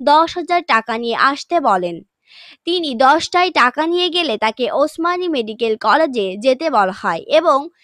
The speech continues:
সেখানে গিয়ে তিনি জানতে পারেন যে সাতটা চল্লিশ মিনিটে রায়হানের মৃত্যু হয়েছে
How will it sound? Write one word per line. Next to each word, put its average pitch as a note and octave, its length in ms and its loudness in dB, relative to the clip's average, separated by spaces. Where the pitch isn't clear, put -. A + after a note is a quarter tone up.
সেখানে F#4+ 500 -2
গিয়ে G4+ 220 -4
তিনি B3+ 320 -6
জানতে A#3+ 380 0
পারেন E4 400 2
যে A3+ 220 -2
সাতটা C4 440 -2
চল্লিশ E4 540 0
মিনিটে E4+ 320 0
রায়হানের A#3+ 440 0
মৃত্যু C#4+ 380 -6
হয়েছে G#3+ 420 -4